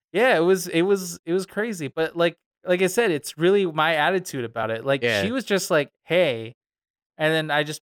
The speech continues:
Speaker 1: put her in the crate and she was like, "I'm going to bed. I'm fine now." But she just went on with her life, right?
Speaker 2: <laughs>
Speaker 1: Um, but kinda the same thing in Act Two. Like, obviously, it was, uh,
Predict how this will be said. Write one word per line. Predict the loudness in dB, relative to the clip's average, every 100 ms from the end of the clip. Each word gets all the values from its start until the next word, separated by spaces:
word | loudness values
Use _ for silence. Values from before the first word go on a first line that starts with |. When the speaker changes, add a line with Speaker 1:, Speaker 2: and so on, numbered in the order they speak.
| -4
Speaker 1:
put | 0
her | 0
in |
the | -2
crate | -2 0 0 -2
and | -6 -8 -10
she | -8
was | -4
like, | -4 -4
"I'm | -4
going | -4
to | -2
bed. | 0 0 -4 -12
I'm | -14
fine | -4 -2 -2
now." | -6 -8 -8 -10 _ _ _ _
But | 0 0 _ -12
she | -10 -10
just | -10 -8
went | -6
on | -4 -6 -10 _
with | -8
her | -6
life, | -6 -8 -12 _ _ -6 -2
right? | 0 -2
Speaker 2:
<laughs> | -8 _ _ _ _ _ _
Speaker 1:
Um, | 0 2 2 -2 -12 -20 _ _ _ -4
but | -2
kinda | 0 0
the |
same | 0 -2
thing | -2 -2
in | -2
Act | -2 -2
Two. | -4 -4 -4
Like, | 0 0 -2
obviously, | -2 0 0 -2 -2 -2 -2
it | -2
was, | 0 0 -2 -10 -16 -2
uh, | 0 2 2 0